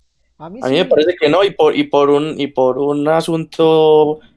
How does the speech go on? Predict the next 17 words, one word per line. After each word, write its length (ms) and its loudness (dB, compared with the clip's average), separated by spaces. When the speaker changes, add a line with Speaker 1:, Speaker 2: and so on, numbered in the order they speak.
Speaker 2:
sencillo, 580 -2
y 100 -2
es 160 -2
que 160 -4
James 240 0
Rodríguez 400 -2
es 100 -6
un 80 -8
jugador 300 0
lento. 680 -4
Es 160 -8
un 80 2
jugador 280 2
lento, 1000 -2
pero 380 2
rápido 420 -2
mentalmente. 800 -6